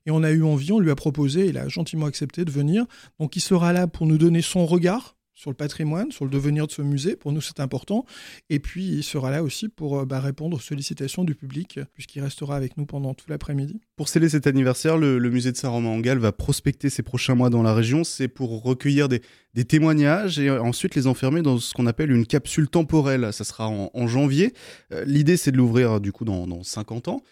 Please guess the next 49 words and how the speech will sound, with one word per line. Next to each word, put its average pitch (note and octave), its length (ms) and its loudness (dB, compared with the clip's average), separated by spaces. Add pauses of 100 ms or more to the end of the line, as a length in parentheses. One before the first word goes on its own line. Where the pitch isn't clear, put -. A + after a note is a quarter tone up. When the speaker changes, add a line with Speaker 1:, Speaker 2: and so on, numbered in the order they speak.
Speaker 2:
Euh, G2 100 -14
quel D3 140 -6
sera D3+ 220 -4
le, B2 200 0
le A2+ 220 -2
message C3 600 -2
que, A#2 200 -8
que A2 160 -10
les G#2 160 -4
personnes A#2 320 -12
trouveront A2+ 380 -8
dans, G#2 200 -4
dans G#2 140 -4
cinquante A2 400 -8
ans ? D#3+ 240 -6
Euh, G#2 300 -6
ça - 120 -14
sera - 160 -12
sur, A#2+ 240 -10
sur A2+ 220 -8
l'avenir C3+ 280 0
du, C3 200 -4
du B2 80 -6
musée ? C3+ 320 -4 (100)
Speaker 1:
Alors, D#3+ 180 2
la E3 120 2
question, F#3 460 0
on D3+ 80 0
est C#3+ 140 0
en E3 60 0
train E3+ 160 2
de D#3 60 4
la C#3 80 2
finaliser E3+ 580 4
parce - 220 -6
qu'on D3+ 100 -4
va C#3+ 120 0
lancer D#3 260 -2
ça F3 160 -4
en D#3+ 120 0
réalité D3 440 -2
qu'en D3+ 160 -2
janvier E3+ 680 0
et C#3+ 80 -6
l'enfouissement D#3 460 0
sera C3+ 240 0
en C3+ 100 4
juin. D3 360 2
Speaker 2:
D'accord. G#2 360 -2